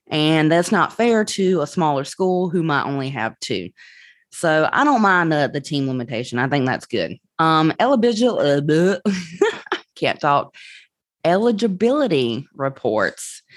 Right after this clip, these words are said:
um, are required for our participants. That is not unique to esports. Um, basically, you can go to that bylaw in here and look at that. It's very long. <laughs> I mean, I guess we, we could go look at it.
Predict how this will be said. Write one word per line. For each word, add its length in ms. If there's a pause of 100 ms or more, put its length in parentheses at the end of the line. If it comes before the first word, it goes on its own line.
(320)
um, 260
are 140
required 480
for 140
our 200
participants. 840 (480)
That 340
is 240
not 280
unique 380
to 120
esports. 880
Um, 460 (840)
basically, 800
you 200
can 140
go 180
to 140
that 200
bylaw 540
in 160
here 480
and 280
look 160
at 100
that. 260
It's 220
very 280
long. 480
<laughs> 0
I 420
mean, 100
I 60
guess 260
we, 260
we 160
could 200
go 260
look 260
at 180
it. 200